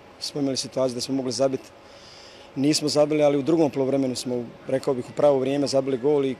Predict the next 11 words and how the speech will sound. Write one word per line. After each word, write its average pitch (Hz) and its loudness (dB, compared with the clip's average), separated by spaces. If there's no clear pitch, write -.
kontrolirali 139 0
sve - -2
do 127 -4
samoga 131 0
kraja, 135 2
do 120 -4
tog 131 -2
ekstra 135 -4
tajma, 135 -2
je 127 0
li. 135 -4